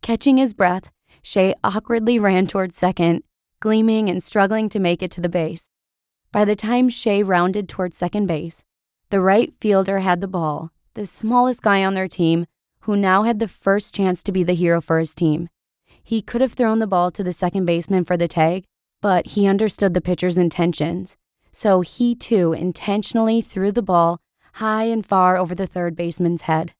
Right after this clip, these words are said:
Shea reached third base because the opposing shortstop ran to help him by turning him in the direction of third base and shouted, "Run to third, Shea, run to third." As Shea rounded third,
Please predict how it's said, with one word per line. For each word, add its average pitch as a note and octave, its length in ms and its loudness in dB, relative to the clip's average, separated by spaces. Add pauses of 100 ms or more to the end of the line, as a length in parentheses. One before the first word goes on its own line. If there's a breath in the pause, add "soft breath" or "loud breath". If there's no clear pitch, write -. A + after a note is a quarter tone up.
(560)
Shea A3+ 300 2
reached A3+ 400 -2
third F#3+ 300 2
base E3 420 -4
because F#3 320 -4
the F#3 100 2
opposing G3+ 460 0
shortstop G#3 720 -2
ran F#3 320 0
to G3 120 -4
help F3+ 260 -2
him F3+ 160 -4
by - 160 -8
turning G#3 420 -2
him G#3 160 2
in G#3 60 0
the G#3 80 0
direction F3+ 480 0
of E3 100 0
third F3 260 2
base F3 380 -4 (380 loud breath)
and G3+ 160 2
shouted, F3 500 2 (320)
"Run A#3+ 240 2
to C4+ 140 0
third, A#3 440 0
Shea, F#3 380 0
run G3 240 -4
to A#3 100 0
third." F#3+ 480 2 (760)
As G#3 180 -4
Shea A#3+ 260 4
rounded G#3+ 440 2
third, F3+ 400 0